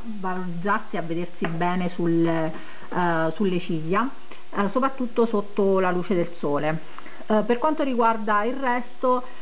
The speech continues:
eh, devo dire che, eh, come vedete voi stessi, lo scovolino sembra solo una cosa piastricciata e disordinata,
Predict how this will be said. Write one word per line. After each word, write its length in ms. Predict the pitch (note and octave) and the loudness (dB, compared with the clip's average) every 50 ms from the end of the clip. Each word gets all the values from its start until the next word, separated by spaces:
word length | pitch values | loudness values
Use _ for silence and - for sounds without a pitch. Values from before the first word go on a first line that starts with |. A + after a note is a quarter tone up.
| - - - | -6 -6 -4
eh, 320 | - F#3 F#3 F3+ F3+ F3 F3 | -2 0 0 2 2 2 2
devo 200 | F3+ G3 G3+ A3+ | 2 4 4 4
dire 340 | G#3+ G#3+ G3 F#3 F3+ F3+ F3+ | 4 4 4 4 2 0 0
che, 320 | - A3 G3 F3 E3 - - | 0 0 2 2 0 0 -2
eh, 100 | F3+ F3 | -2 0
come 200 | - A3+ A#3+ B3+ | 2 4 4 4
vedete 280 | B3 B3 A#3+ A#3+ A3 A3+ | 4 4 4 4 4 4
voi 200 | A3 A3 G#3+ G#3+ - | 4 4 2 2 0
stessi, 320 | - D4+ D#4 D#4 - C4 | -2 -2 -2 0 0 0
lo 140 | G3 F3 F#3 | 2 2 0
scovolino 600 | - - - G3 G3 G3+ A3+ C4 C#4 B3 F#3+ E3+ - | -2 0 0 2 2 2 2 2 2 2 2 2 2
sembra 240 | G3+ F3+ F3 E3+ F3 | 0 0 0 0 0
solo 200 | - A#3+ B3 A#3+ | 0 0 0 0
una 140 | G#3+ F#3+ F3+ | 0 0 0
cosa 280 | F3+ F#3 G3 - G3 | 0 0 0 0 -2
piastricciata 1000 | E3 E3+ E3+ E3+ E3+ - - F3+ E3+ - - - G#3+ F#3+ G3 G3+ G#3 F3+ E3 D#3+ | -2 -2 -2 -2 -4 -2 -2 -2 -2 -2 -2 0 2 2 2 2 2 2 0 0
e 140 | E3 E3+ E3 D#3+ | -2 -4 -4 -4
disordinata, 1000 | E3+ E3 - F3+ E3 E3 D#3+ E3+ F3 F3+ F3+ F#3 G3 G#3 G#3 A3+ A3+ A3 A3+ | -4 -4 -4 -4 -4 -4 -4 -4 -4 -2 0 0 0 2 2 2 2 2 0